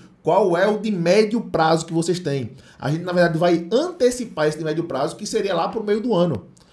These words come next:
A gente tem previsão aqui de concurso, ó. É, eu anotei aqui: Bahia, Tocantins, Sergipe, São Paulo e Goiás.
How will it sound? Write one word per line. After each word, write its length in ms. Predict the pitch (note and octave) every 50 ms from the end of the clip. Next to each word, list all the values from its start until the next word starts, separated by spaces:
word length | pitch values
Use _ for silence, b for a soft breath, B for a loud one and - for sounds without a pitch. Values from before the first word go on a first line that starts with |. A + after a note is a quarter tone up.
| b b b
A 160 | b - C3+ C#3
gente 220 | D#3+ G3 G3 -
tem 200 | - A3 A3 A3
previsão 500 | - G#3+ G#3 A3+ A3 A3 F3+ F#3+ G3 G#3
aqui 220 | G3 - F#3 F3
de 100 | E3+ E3+
concurso, 520 | F3 F3+ G3+ G3 F3 F#3+ F3 D#3+ - - B2
ó. 100 | - - - - - _ _ _ _ _ _ b b b b b b b
É, 140 | - B2+ A#2
eu 80 | A#2 C3+
anotei 280 | D3+ D#3+ D3+ D#3 F3 F3
aqui: 360 | F3 E3+ D#3 B2 G#2+ - - -
Bahia, 520 | A#2+ A2+ C3+ D#3 E3 D#3 D#3+ F#3+ G#3+ G#3+
Tocantins, 640 | G#3 - G#3 G#3 G#3 G#3+ G3+ F3 F#3 F3 E3+ F#3+ G3 -
Sergipe, 640 | - G#3+ F3+ D3 C3 D#3 F#3 G3 F3+ F#3 A3+ G#3 -
São 320 | - - - C#4 C4+ A#3+
Paulo 360 | F3 - F3+ E3+ F3+ G3+ G#3+
e 40 | A3+
Goiás. 640 | G#3 A#3 C4 C4 G#3 E3 C#3+ C3+ B2 A#2+ - - -